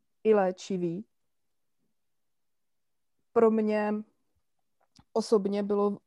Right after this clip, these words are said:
jako velký setkání s lidma, kteří jsou ovlivněný humanistickou psychologií Karla Rogerse a tím, jak on, eh, zkoumal i procesy učení a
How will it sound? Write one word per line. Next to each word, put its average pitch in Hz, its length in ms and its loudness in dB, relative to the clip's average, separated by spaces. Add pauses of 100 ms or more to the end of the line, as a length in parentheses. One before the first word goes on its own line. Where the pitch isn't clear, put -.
(1160)
jako 214 260 0
velký 208 440 2
setkání 208 920 0
s - 120 -12
lidma, 196 300 0
kteří 208 220 -2
jsou 220 380 2 (380)
ovlivněný 214 540 2
humanistickou 214 640 0
psychologií 214 720 -2
Karla 208 540 2
Rogerse 202 640 0
a 202 180 -4 (200)
tím, 208 220 -6
jak 202 160 -6 (140)
on, 202 240 -2
eh, - 1120 -12 (600)
zkoumal 202 640 2
i 202 220 2 (760)
procesy - 460 0
učení 220 800 -2
a 185 180 0